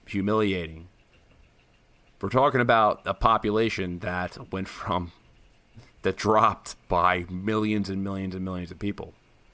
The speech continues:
Um, half the males died. I think almost a third of the population died.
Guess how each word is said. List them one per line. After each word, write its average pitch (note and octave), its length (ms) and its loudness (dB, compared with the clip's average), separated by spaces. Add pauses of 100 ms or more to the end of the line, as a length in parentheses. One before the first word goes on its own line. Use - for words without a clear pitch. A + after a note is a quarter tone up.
(720)
Um, E2 440 -4 (360)
half G2+ 600 4
the F#2+ 80 -6
males G2 760 -2 (160)
died. F2+ 520 -2 (1500)
I - 60 -20
think G2 140 -2
almost G#2 340 2
a F#2 60 -4
third G#2+ 500 2
of F#2+ 80 -4
the F#2+ 60 -6
population F#2 760 -2
died. E2+ 420 -6